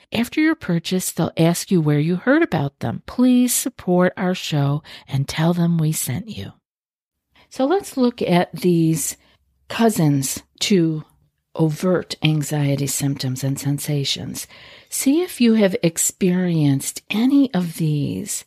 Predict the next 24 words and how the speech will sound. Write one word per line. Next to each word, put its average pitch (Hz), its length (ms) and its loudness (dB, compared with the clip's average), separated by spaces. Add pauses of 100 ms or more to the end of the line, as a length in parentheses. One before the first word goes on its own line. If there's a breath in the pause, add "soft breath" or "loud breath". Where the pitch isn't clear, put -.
(800 soft breath)
Headaches. - 680 0
Now, 165 120 2
I'm 165 80 0
talking 202 340 0
about 180 300 0
all 185 380 0
kinds 214 520 0
of 180 60 0
headaches. - 800 -6 (420 soft breath)
Really 185 480 2
severe 170 500 0
headaches. 170 640 -2 (120)
Migraines 185 720 0
are 156 220 -2
also 180 380 -2
included 208 600 0
in 208 140 4
here 202 440 2 (360 loud breath)
because 180 500 0
the 180 120 -6
stress - 580 -4
levels 175 640 0 (320 loud breath)
can 180 280 4
be 185 420 2